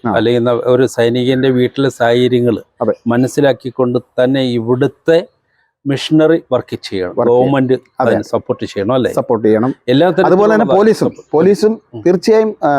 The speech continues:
Speaker 1: ആ സൈനികന് വേണ്ട സഹായങ്ങൾ ചെയ്തു കൊടുക്കണം. കാരണം നമ്മുടെ നാടിന് വേണ്ടി ഈ തണുപ്പും ചൂടും അനുഭവിച്ച്, ശരിയാണ്, സാമ്പത്തിക ഭദ്രത ഉറപ്പുവരുത്തുന്നതും കൂടിയൊക്കെ ആണല്ലോ സാധാരണപ്പെട്ട ഒരു സൈനികൻ, ആ, സ-, പിന്നെ ഇതിലേക്ക് വരുന്നത്.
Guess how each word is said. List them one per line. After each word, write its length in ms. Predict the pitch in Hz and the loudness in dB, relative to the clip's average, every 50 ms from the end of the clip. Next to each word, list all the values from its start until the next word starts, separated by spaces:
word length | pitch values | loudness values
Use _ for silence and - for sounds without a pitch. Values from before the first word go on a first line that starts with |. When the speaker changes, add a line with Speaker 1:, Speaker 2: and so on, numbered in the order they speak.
| 131 127 120 117 - - | 0 0 0 -2 -2 -2
Speaker 1:
ആ 120 | 131 135 | -2 -2
സൈനികന് 520 | 135 131 - 127 139 147 156 151 160 156 156 | 0 0 0 2 2 4 4 4 4 2 4
വേണ്ട 320 | 143 131 135 139 147 147 156 147 - - _ _ _ _ _ _ _ _ _ _ _ | 4 2 2 2 2 0 0 -2 -4 -10 _ _ _ _ _ _ _ _ _ _ _
സഹായങ്ങൾ 360 | 127 127 135 139 139 143 135 | -4 -2 0 2 2 2 2
ചെയ്തു 200 | - 135 131 127 | 2 2 2 2
കൊടുക്കണം. 300 | 120 104 101 - - - _ _ _ _ _ _ _ _ _ - | 2 2 0 -4 -6 -14 _ _ _ _ _ _ _ _ _ -4
കാരണം 200 | 131 143 170 170 | -2 0 0 0
നമ്മുടെ 360 | 147 123 127 143 165 180 196 | 2 2 2 2 4 4 2
നാടിന് 340 | 175 160 147 147 156 151 165 | 2 2 0 0 2 2 2
വേണ്ടി 460 | 156 151 139 139 143 143 147 - - - _ _ _ _ _ _ _ _ _ _ _ - | 2 2 2 2 2 2 2 0 -2 -8 _ _ _ _ _ _ _ _ _ _ _ -2
ഈ 160 | 127 139 151 | 0 2 2
തണുപ്പും 500 | 147 151 139 143 143 - - 147 156 147 | 2 0 -2 -2 -2 -2 0 0 0 2
ചൂടും 340 | 135 135 139 143 147 143 139 | 2 2 2 4 4 2 2
അനുഭവിച്ച്, 580 | 131 131 127 135 135 135 131 131 - 139 135 - - _ _ _ _ _ _ | 2 0 0 2 2 2 0 2 0 -2 -2 -2 -8 _ _ _ _ _ _
ശരിയാണ്, 520 | - - 127 131 160 170 180 185 185 175 - - - | -4 -2 0 2 2 2 2 2 0 -2 -4 -8 -12
സാമ്പത്തിക 680 | - - 123 127 127 139 131 - 143 143 147 151 147 147 139 - _ _ _ - - - - | -4 -2 0 2 2 0 0 0 0 2 2 2 2 0 -2 -8 _ _ _ -14 -12 -6 -4
ഭദ്രത 280 | 143 143 156 156 160 | -2 0 2 2 2
ഉറപ്പുവരുത്തുന്നതും 840 | 170 160 156 156 156 180 175 170 175 175 - 175 180 180 185 185 175 | 2 2 0 0 0 2 2 2 2 2 2 2 2 4 4 2 2
കൂടിയൊക്കെ 360 | 180 196 190 202 196 196 226 | 2 2 2 2 2 2 2
ആണല്ലോ 360 | 208 190 190 208 208 202 180 | 2 2 2 2 2 2 2
സാധാരണപ്പെട്ട 600 | 151 - 151 135 131 139 147 156 147 - 143 - | 2 2 -2 -2 -2 0 -2 -2 -2 -4 -2 0
ഒരു 160 | 151 151 151 139 | 0 2 2 0
സൈനികൻ, 480 | 139 113 139 139 139 147 151 147 151 - - _ _ _ - - 127 131 | -2 -2 0 2 2 4 4 2 2 0 -4 _ _ _ -20 -18 -14 -12
ആ, 200 | 123 135 131 123 | -10 -8 -8 -10
സ-, 600 | - - 147 143 139 135 131 131 135 127 131 131 139 | -6 -2 2 2 4 4 4 4 4 2 2 2 2
പിന്നെ 200 | 135 131 131 131 | 2 2 2 4
ഇതിലേക്ക് 420 | 139 143 143 147 151 151 147 156 | 4 2 4 4 2 2 2 2
വരുന്നത്. 320 | 139 143 147 139 135 101 | 2 2 2 2 0 -2